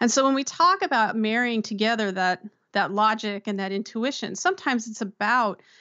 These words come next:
you know, w-, okay, so when we get back to the mission and the vision, <laughs> like,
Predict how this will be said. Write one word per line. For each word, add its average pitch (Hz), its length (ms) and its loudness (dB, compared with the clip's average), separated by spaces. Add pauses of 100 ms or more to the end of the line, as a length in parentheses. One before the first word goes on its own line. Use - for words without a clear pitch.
(160)
you 220 100 2
know, 196 500 0 (100)
w-, 247 120 -10 (100)
okay, 220 560 -2
so 208 600 0 (500)
when 214 200 0
we 208 80 4
get 226 240 0
back 220 220 0
to 240 100 -10
the 214 100 -2
mission 208 380 -4
and 196 100 -2
the 190 100 -4
vision, 202 500 -2 (140)
<laughs> - 120 -4
like, 220 340 0